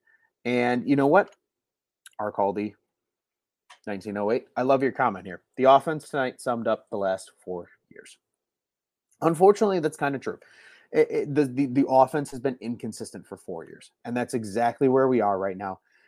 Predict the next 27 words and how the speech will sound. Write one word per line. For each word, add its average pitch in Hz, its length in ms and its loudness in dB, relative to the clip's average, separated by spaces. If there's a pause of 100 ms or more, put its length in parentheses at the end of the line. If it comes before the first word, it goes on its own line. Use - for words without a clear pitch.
(220)
And 143 480 0 (1600)
as 139 140 -4
a 147 60 -6
fan, 170 300 -8
it's, 175 200 -10
it's, 185 220 -4
it's - 180 -12
very 233 260 -2
frustrating. - 680 -8 (200)
It 143 120 -2
really 160 400 0
is. 110 180 4
It's, 98 160 -12
it's - 220 -6
super 185 320 0
frustrating. 123 800 0 (440)
I 370 40 0
don't 427 120 6
even 311 120 8
wanna 151 160 2
say - 140 0
it's - 120 -4
humbling, 120 520 -6 (320)
'cause 170 140 -2
it's 160 140 -4
really 269 200 6
not. 107 440 -4